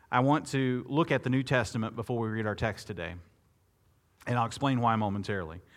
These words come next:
Just after the resurrection, on the walk to Emmaus, Jesus explained Moses, the key figure in this text that we're preaching today, that we're talking about today.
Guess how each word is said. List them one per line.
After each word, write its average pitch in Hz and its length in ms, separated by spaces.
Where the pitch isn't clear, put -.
Just 175 280
after 165 280
the 139 80
resurrection, 123 720
on 143 220
the 147 80
walk 131 380
to 120 140
Emmaus, 110 560
Jesus 139 520
explained 135 1040
Moses, 127 840
the - 80
key 156 200
figure 120 440
in 135 220
this 135 180
text 135 300
that - 100
we're 123 200
preaching 120 420
today, 101 240
that 104 80
we're - 40
talking 120 300
about 95 220
today. 87 280